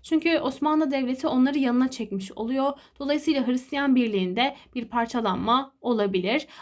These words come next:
Akdeniz ticaretini canlandırma. Bu kapitülasyonlar özellikle ticari alanda veriliyor zaten arkadaşlar. Bu da tabii ki olur. Siyasi ve ekonomik çıkarlarını koruma.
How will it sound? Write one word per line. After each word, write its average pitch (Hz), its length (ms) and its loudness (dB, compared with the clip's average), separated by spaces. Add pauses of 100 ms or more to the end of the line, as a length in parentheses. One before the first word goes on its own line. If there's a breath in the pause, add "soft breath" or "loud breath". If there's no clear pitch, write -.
Akdeniz 370 440 2
ticaretini 320 540 2
canlandırma. 294 800 2
Bu 330 80 -6
kapitülasyonlar 381 800 0
özellikle 330 500 2
ticari 277 500 4
alanda 247 360 2
veriliyor 190 320 0
zaten 190 340 -4
arkadaşlar. 226 720 0 (280 loud breath)
Bu 320 80 -2
da 359 100 2
tabii 196 320 -2
ki - 140 -14 (100)
olur. 285 360 -2 (200 loud breath)
Siyasi 359 520 4
ve 330 80 2
ekonomik 311 440 -2
çıkarlarını 220 540 -2
koruma. 285 520 2